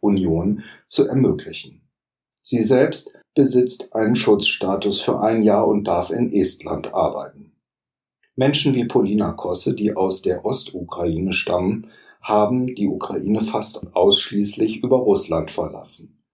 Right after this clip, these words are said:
Die zweitausendvierzehn selbsternannte Volksrepubliken Donetsk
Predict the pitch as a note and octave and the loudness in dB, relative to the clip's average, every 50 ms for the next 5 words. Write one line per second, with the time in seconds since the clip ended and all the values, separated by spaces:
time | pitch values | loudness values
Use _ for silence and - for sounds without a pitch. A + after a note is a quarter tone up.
0 | _ _ - D#2 D#2+ - - - - F#2 F#2 G#2 - - G2 E2+ E2+ E2 E2+ E2+ | _ _ -12 -12 -12 -10 -10 -4 0 2 2 2 2 0 -2 -2 -2 -2 -4 -6
1 | - - G2 G#2 G#2+ - - C#3 B2 G#2+ F#2 F#2 F2+ - - - - F#2 F#2+ F#2 | -4 0 0 0 0 2 2 2 2 4 2 2 0 0 -4 -6 -4 -2 0 0
2 | F#2+ F#2+ G#2 G2 - - G#2+ G#2 G2 F#2 - - - G2+ G2+ - G#2 - - F#2+ | 0 0 -2 -4 -2 0 2 2 2 0 -4 -6 -6 -4 0 0 0 0 0 -2
3 | G#2 G2+ G#2 G#2+ G2+ G2 F#2 F#2 F#2+ F#2+ G2 A2+ A#2 A#2 - - - - | -2 0 0 0 0 0 0 0 0 2 2 2 0 -2 -6 -10 -10 -14